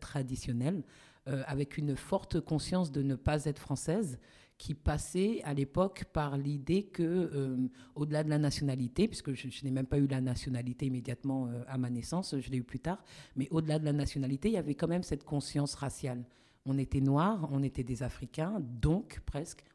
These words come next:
on n'était pas, euh, euh, français. Donc à ce moment-là, euh, comme je l'ai dit, c'est, c'est l'Afrique qui compte et c'est la Côte d'Ivoire, euh, euh, qui compte. Et ensuite,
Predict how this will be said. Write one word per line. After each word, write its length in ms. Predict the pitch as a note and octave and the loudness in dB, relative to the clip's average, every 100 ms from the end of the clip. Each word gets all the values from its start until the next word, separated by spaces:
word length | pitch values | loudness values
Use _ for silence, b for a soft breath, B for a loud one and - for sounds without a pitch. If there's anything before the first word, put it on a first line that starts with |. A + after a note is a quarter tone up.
| - | -2
on 120 | C#3+ | 0
n'était 300 | C#3 - C3+ | 0 0 -2
pas, 380 | - C#3 - - | 0 0 -2 -6
euh, 460 | C3+ B2+ B2 A#2+ C3 C3 | -4 -2 -2 -4 -6 -6
euh, 100 | B2+ | -8
français. 460 | - B2 - A2+ B B B B B | -6 -6 -6 -10 B B B B B
Donc 180 | C3+ C3 | -6 -2
à 60 | D3+ | 0
ce 140 | - | 2
moment-là, 580 | D3 D3 D3 F#3 B3 - | 2 4 4 4 2 0
euh, 100 | C#3 | -2
comme 240 | - C3 B2+ | -2 -4 -2
je 100 | C3+ | -2
l'ai 100 | C3 | -2
dit, 280 | C#3+ A3+ | 6 4
c'est, 320 | A#3 - C3+ B2+ | 6 0 0 0
c'est 160 | - | -2
l'Afrique 480 | C3 - - E3 - | -2 -4 -4 -6 -8
qui 140 | - C3+ | -8 -6
compte 260 | C3 - | -6 -6
et 40 | C3 | -8
c'est 120 | B2+ | -6
la 80 | A#2+ | -4
Côte 220 | - D3 | -4 -2
d'Ivoire, 400 | C#3+ C3 B2+ A#2 | 0 -2 -4 -6
euh, 340 | A2+ A2+ B2 | -8 -8 -8
euh, 40 | B2+ | -8
qui 160 | - | -8
compte. 340 | A#2 A#2 - - B B B B B | -8 -8 -10 -16 B B B B B
Et 100 | C#3+ | -2
ensuite, 480 | C#3 - G3+ A3+ - | 0 0 0 -2 -6